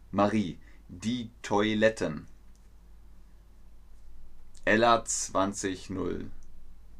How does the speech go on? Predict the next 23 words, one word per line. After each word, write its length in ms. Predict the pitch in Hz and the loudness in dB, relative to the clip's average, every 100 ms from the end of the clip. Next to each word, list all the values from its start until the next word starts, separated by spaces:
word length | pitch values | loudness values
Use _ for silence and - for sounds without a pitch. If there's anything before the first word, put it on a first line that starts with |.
| - - - - - - | -16 -16 -16 -16 -14 -14
Zwanzig 540 | - - 85 90 - - | -10 -6 -4 -4 -8 -8
zweiundzwanzig. 800 | - 82 82 87 87 - - - | -6 -4 -4 -4 -6 -8 -4 6
Nein, 400 | 117 135 113 90 | 10 12 10 4
ich 140 | 92 | 6
habe 220 | 110 110 | 6 8
nicht 300 | 107 104 - | 6 4 2
reserviert. 520 | 92 87 85 80 - - - - - - - | -2 -2 -4 -4 -6 -12 -20 -20 -20 -20 4
Genau, 520 | - 220 240 185 - - - - | 10 12 12 10 8 -2 -16 -8
ich 220 | 90 - | -6 6
habe 340 | 135 165 160 131 | 10 10 8 4
reserviert 680 | 131 117 107 113 117 - - | 4 2 2 2 2 0 -2
auf 440 | 107 107 101 - - - - - - - | 8 8 8 4 -10 -20 -20 -20 -20 -18
Schwarz, 760 | - - 98 104 92 - - - | -12 0 2 2 0 -8 -10 4
auf 420 | 110 110 110 - - - | 10 10 10 4 -12 -14
Ben, 440 | 101 101 104 82 - - | 0 6 6 4 -6 -4
ja, 420 | 87 120 165 170 | 10 12 12 8
ich 180 | 110 - | 0 4
habe 420 | 117 123 113 113 - | 6 8 6 2 4
reserviert. 640 | 110 110 113 101 98 - - | 6 8 8 6 0 -4 -10
Ja, 420 | 85 92 82 98 147 | 0 2 6 4 2
ich 180 | 107 - | -4 2
habe 340 | 95 101 107 | 4 4 4
reserviert. 640 | 104 101 117 139 127 - | 2 2 2 2 0 0